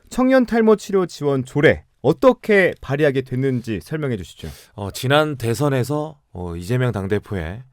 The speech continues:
Speaker 2: 어, 이 공약 중에 하나였고요.
Speaker 1: 네.
Speaker 2: 그리고, 어, 가장 결정적인 계기는 저의 경험 때문입니다.
Speaker 1: 아, 경험 때문에?
Speaker 2: 네.
Speaker 1: 오.
Speaker 2: 청년기 시절에 탈모를 앓았고,
Speaker 1: 네.
Speaker 2: 그리고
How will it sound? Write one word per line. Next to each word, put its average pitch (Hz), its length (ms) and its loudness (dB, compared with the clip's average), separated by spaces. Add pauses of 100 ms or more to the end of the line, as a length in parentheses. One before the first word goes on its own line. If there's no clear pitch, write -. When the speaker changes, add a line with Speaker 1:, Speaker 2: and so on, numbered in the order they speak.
(120)
Speaker 2:
어, 82 280 -14
이 80 140 -14
공약 120 380 -4
중에 107 160 -6
하나였고요. 127 640 -8
Speaker 1:
네. 92 220 -2 (420)
Speaker 2:
그리고, 107 460 -4 (400)
어, 87 340 -10
가장 143 220 -6
결정적인 131 480 -2
계기는 113 480 -6 (260)
저의 98 220 -6
경험 95 500 -6
때문입니다. 78 480 -12
Speaker 1:
아, 131 40 4
경험 151 420 2
때문에? 107 380 0
Speaker 2:
네. 76 540 -8
Speaker 1:
오. 113 80 -2
Speaker 2:
청년기 160 460 4
시절에 139 540 0
탈모를 151 420 -4
앓았고, 147 520 -4
Speaker 1:
네. 104 200 0
Speaker 2:
그리고 107 340 -4